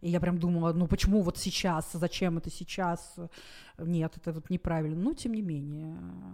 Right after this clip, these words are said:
э, всё равно какие-то принципы есть, э, моральные, и ты не можешь через это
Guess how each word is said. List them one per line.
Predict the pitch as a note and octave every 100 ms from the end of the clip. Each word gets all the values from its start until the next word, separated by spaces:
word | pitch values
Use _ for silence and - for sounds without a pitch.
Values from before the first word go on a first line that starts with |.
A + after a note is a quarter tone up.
| - -
э, |
всё | - F3
равно | B3
какие-то | - - D3 D3+
принципы | - D#3 - - D#3+
есть, | D#3 C4 D#4+ - -
э, | F3+ E3+ E3+
моральные, | D#3+ E3 D3+ D#3 E3 F3 F3 E3+
и |
ты | - F3+
не | F3
можешь | G3 E3+ D3 - - - - _ - - _ _ - -
через | - D#3 C#3 C#3
это | C#3 C3+